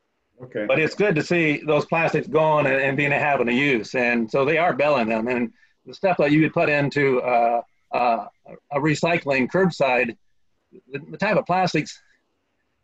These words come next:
Speaker 2: are not the, s-, some of the big bulky type things that you see, which obviously you wouldn't put in a curbside cart, but that people do.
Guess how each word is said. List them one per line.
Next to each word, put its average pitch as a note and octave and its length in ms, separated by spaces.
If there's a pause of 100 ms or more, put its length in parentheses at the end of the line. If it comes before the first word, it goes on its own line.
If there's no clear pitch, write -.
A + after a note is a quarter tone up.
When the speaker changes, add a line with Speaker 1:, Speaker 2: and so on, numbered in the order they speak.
(600)
Speaker 2:
are C3+ 160
not F3 220
the, B2+ 60
s-, - 200 (540)
some F3 160
of C3 80
the B2+ 60
big C#3+ 260
bulky D3+ 300
type C#3 300
things C#3+ 360
that B2+ 240 (140)
you A#2 180
see, C#3+ 420
which C3 320 (540)
obviously C#3+ 360
you C3 80
wouldn't C3+ 200
put D3 100
in C#3 140
a A#2+ 100
curbside C3+ 640
cart, D3 280
but A#2 100
that - 120
people B2+ 220
do. A#2 420